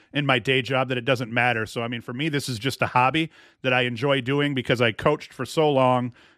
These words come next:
And, uh, after not coaching now, what am I gonna do? So this was what I did to kinda try to be,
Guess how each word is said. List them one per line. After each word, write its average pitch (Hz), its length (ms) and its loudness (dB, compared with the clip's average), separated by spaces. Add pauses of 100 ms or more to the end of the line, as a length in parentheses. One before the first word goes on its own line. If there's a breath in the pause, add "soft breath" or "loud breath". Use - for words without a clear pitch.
And, 127 260 0
uh, 123 40 4
after 127 480 0
not 131 260 -6
coaching 143 400 -4
now, 143 340 2 (380 soft breath)
what 147 120 -2
am 139 80 0
I 139 80 2
gonna 135 180 0
do? 147 340 0
So 135 180 -4
this 127 200 -4
was 135 160 -4
what 135 160 4
I 135 100 4
did 127 260 -2
to 117 80 -6
kinda 127 240 -2
try 131 240 0
to 123 100 0
be, 123 520 -8